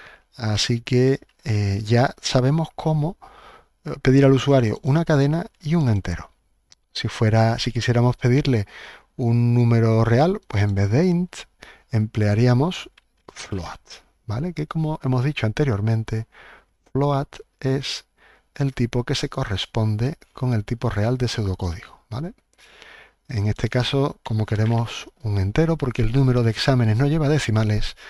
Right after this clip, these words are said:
funcionamos con un entero, ¿vale? Muy bien, el, hemos visto cómo leer valores por el teclado.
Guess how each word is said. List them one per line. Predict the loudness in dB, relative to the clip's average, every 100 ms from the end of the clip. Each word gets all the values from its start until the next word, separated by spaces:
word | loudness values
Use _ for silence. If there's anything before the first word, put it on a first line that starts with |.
| -18 -18 -18 -20 _
funcionamos | -2 -2 0 0 2 0 -4
con | -2
un | 0
entero, | 0 -2 -6 -14 _ _ -12
¿vale? | -10 -10 _ _ _ _ -20 -20 _ _
Muy | -2 0
bien, | -2 -4 _ _ -6
el, | -2 0 2 0 -2 -6 -12 _ _ _ _ _ _ _ _ _ -4
hemos | 0 2 2 2 0 -4 -8
visto | -4 -4 0 -2 -2 0
cómo | 2 4
leer | 4 4 4
valores | 4 2 0
por | 0
el | -2
teclado. | -2 0 2 2 0